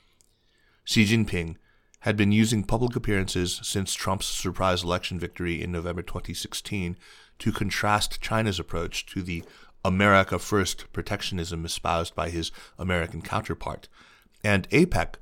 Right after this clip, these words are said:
was no exception. At the summit, he delivered his standard speech on the importance of open markets and globalization, and the audience of global executives and political elites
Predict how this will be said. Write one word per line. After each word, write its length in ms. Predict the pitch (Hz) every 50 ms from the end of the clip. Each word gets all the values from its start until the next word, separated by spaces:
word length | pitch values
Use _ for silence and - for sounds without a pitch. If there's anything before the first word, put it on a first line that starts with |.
| - - - -
was 220 | - 98 87 -
no 200 | 98 87 82 78
exception. 680 | 78 - - - 107 92 - - - - 71 76 - - _ _ _ _ _ _ _ _ _ _ _ _ _ _ _ _ _ _ _ _ _ _ _ _
At 140 | 98 92 -
the 60 | 87
summit, 400 | 87 - 90 90 92 98 92 - - - - - _ _
he 160 | _ - 113 107
delivered 380 | 110 110 107 107 104 107 98
his 160 | 101 98 92
standard 420 | - - 107 98 95 98 95 90 -
speech 560 | - - - 101 98 92 - - - - - -
on 120 | 101 95
the 100 | 95 92
importance 500 | 90 87 - 95 - - - 101 101 -
of 120 | 95 87 - -
open 240 | 107 104 - 104 98
markets 520 | 92 92 92 92 - 107 92 - - -
and 240 | - 87 85 87 82
globalization, 880 | - 90 90 87 87 90 90 85 87 95 90 90 - - - 85 82 - - _ _ _ _ _ _ _ _ _ _ _ _ _ -
and 160 | - 104 101
the 60 | 101
audience 440 | 101 104 110 117 123 127 127 123 -
of 120 | 98 90 90
global 300 | 95 98 95 95 95 90
executives 680 | 87 90 98 92 95 - 123 117 117 120 120 120 -
and 140 | 90 90 87
political 440 | - 98 95 87 - - 87 85 85
elites 400 | 87 90 95 101 98 - -